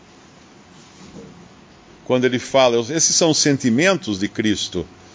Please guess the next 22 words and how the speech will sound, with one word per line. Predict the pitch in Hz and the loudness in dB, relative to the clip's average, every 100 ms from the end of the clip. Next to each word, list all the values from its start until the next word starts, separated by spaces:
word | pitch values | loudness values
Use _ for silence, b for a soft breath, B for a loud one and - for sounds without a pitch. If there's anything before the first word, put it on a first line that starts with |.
| B B B - - | B B B -20 -10
No | 107 | -4
versículo | 110 127 - 135 139 131 | 0 0 0 -4 0 4
oito, | 151 147 - 110 | 4 4 2 -6
"Tenho | 104 170 175 | -2 0 0
posto | - 165 156 - | 2 2 2 0
o | |
Senhor | - 143 127 151 196 | -2 2 2 4 2
continuamente | - 139 160 147 120 143 160 139 | 2 0 2 0 2 0 0 0
diante | 147 147 | 0 0
de | 143 123 | 0 2
mim, | 120 131 127 B B B B B - - - - | 2 0 -4 B B B B B -20 -20 -20 -8
por | 151 151 | 2 4
isso | 202 226 - | 4 2 0
que | 190 185 | 0 0
ele | 160 | 2
está | - - 175 - | 0 2 2 2
à | 147 | 0
minha | 175 170 | 2 2
mão | 147 170 | 2 0
direita, | 143 117 160 170 185 | 2 2 2 2 -2
nunca | 147 139 156 214 240 - 196 | 0 0 2 2 2 0 0
vacilarei. | 165 156 - - 156 123 104 113 87 | 2 0 0 0 2 4 4 2 -2